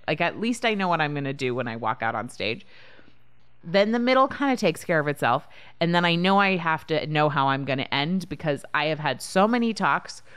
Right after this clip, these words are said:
where I kind of just trail off and it feels terrible because I might have given the talk of my life, but when I just trail off and it's just like,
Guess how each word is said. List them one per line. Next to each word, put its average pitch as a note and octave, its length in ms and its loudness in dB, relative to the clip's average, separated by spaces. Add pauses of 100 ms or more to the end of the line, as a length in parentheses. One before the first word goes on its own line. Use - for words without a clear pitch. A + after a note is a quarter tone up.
(180)
where F3 220 6
I C#3 100 2
kind D3 340 -2
of C3+ 160 -6
just - 280 -4
trail C3 360 2
off C3+ 400 2 (140)
and E3+ 100 2
it E3 140 -2
feels F3+ 320 0
terrible B2+ 480 0
because F3 320 -6
I G#3 160 0
might G#3 180 2
have F3+ 140 -2
given E3 240 -2
the D3+ 80 -4
talk A3+ 380 0
of A3 100 -2
my F#3 220 2
life, C3+ 420 -2 (280)
but F3+ 120 0
when F#3 180 2
I F#3 120 0
just G3+ 220 -4
trail F3 280 2
off D#3+ 320 4
and D3+ 100 -4
it's D3 160 -6
just - 240 -8
like, C#3 360 0